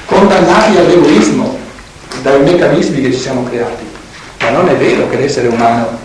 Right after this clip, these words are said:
nel suo impulso originale, se fosse vero che l'essere umano, nel suo impulso più profondo, è egoista, dovremmo dire: "È stato creato dal diavolo, non da Dio".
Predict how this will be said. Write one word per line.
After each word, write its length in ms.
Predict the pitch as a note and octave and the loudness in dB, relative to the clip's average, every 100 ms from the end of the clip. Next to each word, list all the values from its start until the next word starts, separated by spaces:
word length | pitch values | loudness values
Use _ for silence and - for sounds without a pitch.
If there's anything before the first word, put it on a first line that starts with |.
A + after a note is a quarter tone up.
| - - - - - | -16 -16 -16 -18 -8
nel 160 | B2 B2+ | -2 0
suo 220 | B2 E3+ | 2 4
impulso 680 | D3+ C3+ - G3+ G#3 - C#3+ | 4 2 4 4 4 4 2
originale, 540 | C3+ C#3 C3+ - - - - - | 2 2 2 0 -2 -10 -14 -14
se 320 | - A3+ B3 | -2 2 4
fosse 400 | A3 A3 A3 E3+ | 4 4 2 2
vero 560 | E3 F3 C3 - - - - - - - | 4 4 4 0 -4 -12 -18 -20 -20 -8
che 120 | C#3 | -2
l'essere 340 | D3+ F#3+ F3+ D#3 | 0 0 0 0
umano, 400 | C#3 D3+ - G#2+ | 2 2 0 -4
nel 80 | |
suo 180 | - D#3+ | -6 -2
impulso 440 | C#3+ - G3 F#3+ C3+ | -2 0 -4 -4 -6
più 120 | - | -6
profondo, 520 | C#3+ C#3+ D3 A2+ - | -6 -2 0 0 -2
è 140 | B2 A#2+ | -4 -2
egoista, 440 | A#2+ C#3 - - | 0 0 0 -2
dovremmo 380 | - C#3 C#3+ C3+ | -2 0 0 2
dire: 240 | D3 B2 | 0 0
"È 80 | - | -2
stato 260 | - C3+ B2+ | -4 -4 -2
creato 380 | B2 B2+ D3+ | -2 0 0
dal 160 | C#3 G#2+ | -4 -2
diavolo, 420 | B2 D#3 C3+ A#2 | 0 2 2 0
non 180 | A2+ C3 | -2 -2
da 80 | A2+ | -2
Dio". 300 | A2+ A2 | -2 -6